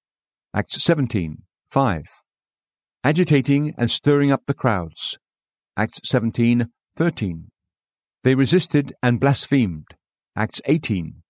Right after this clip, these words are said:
six. The Jews with one accord rose up against Paul and brought him before the judgment seat.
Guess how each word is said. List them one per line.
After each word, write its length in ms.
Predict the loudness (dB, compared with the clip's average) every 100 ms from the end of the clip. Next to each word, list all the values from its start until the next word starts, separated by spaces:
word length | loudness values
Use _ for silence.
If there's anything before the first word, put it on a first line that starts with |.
| _
six. 440 | -2 -2 -4 -20 -20 _ _ _ _ _ _ _
The 80 | 0
Jews 420 | 2 4 2 0
with 140 | 0 0
one 120 | 0
accord 540 | 0 0 2 2 2
rose 220 | 0 2
up 140 | 2 0
against 360 | 0 0 -2
Paul 400 | -2 2 2 0 -6 _
and 140 | -4 2
brought 200 | 2 2
him 140 | 0
before 300 | 0 0 0
the 80 | 0
judgment 420 | 0 0 -2 -6
seat. 380 | -6 -8 -8